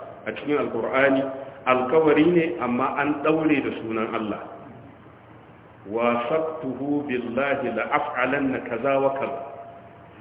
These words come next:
Na yi alkawarin na hada da sunan Allah zan ma kaza. To wannan alkawari ko da baka ce na rantse ba da shi da rantsuwa matsayin su guda.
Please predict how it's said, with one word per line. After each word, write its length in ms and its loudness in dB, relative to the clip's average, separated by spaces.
Na 340 4
yi 120 4
alkawarin 960 0
na 80 2
hada 480 0
da 60 -2
sunan 340 -2
Allah 360 -2
zan 180 -2
ma 100 0
kaza. 380 -8
To 120 -2
wannan 460 4
alkawari 500 2
ko 120 2
da 140 6
baka 260 -2
ce 140 0
na 300 6
rantse 320 0
ba 80 4
da 120 0
shi 160 -6
da 120 2
rantsuwa 360 0
matsayin 340 -2
su 100 -6
guda. 220 -8